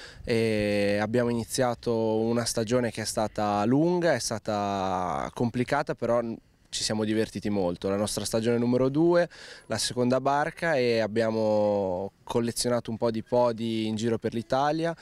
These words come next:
abbiamo raggiunto il nostro obiettivo minimo al campionato italiano assoluto, che era arrivare nei primi dieci. Eh, abbiamo, siamo, ci siamo selezionati per partecipare al campionato italiano Match Race qua nel nostro circolo, nelle acque di casa.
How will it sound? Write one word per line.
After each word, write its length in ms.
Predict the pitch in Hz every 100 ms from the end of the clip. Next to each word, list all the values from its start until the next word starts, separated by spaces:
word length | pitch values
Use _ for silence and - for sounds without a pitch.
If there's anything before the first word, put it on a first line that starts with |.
| - -
abbiamo 320 | - 113 123 120
raggiunto 480 | 117 113 123 110
il 60 | 117
nostro 320 | 117 113 -
obiettivo 400 | 113 113 123 120
minimo 380 | 120 127 120 110
al 60 | 107
campionato 440 | 117 107 107 107
italiano 320 | 110 110 110
assoluto, 580 | 101 - 117 123 117 107
che 140 | -
era 160 | 107 101
arrivare 340 | 101 107 107
nei 140 | 104 101
primi 260 | - 110
dieci. 500 | 110 131 160 - 190 196 - - - -
Eh, 920 | - 123 117 110 107 107 104 104 101 -
abbiamo, 800 | 113 117 131 131 123 120 117
siamo, 320 | 110 135 127 -
ci 120 | 127
siamo 180 | 147 143
selezionati 680 | - 120 - 131 131 120 -
per 180 | 117
partecipare 600 | - 110 107 117 120 117
al 80 | 110
campionato 400 | 117 110 117 110
italiano 340 | 104 110 107 104
Match 260 | 101 -
Race 600 | 107 107 101 - 98 92 -
qua 680 | 110 104 95 85 85 55 50
nel 160 | 107 107
nostro 280 | 113 -
circolo, 520 | 107 - 117 107 110 101
nelle 240 | 104 104
acque 240 | 104 117
di 80 | 117
casa. 480 | - 143 160 165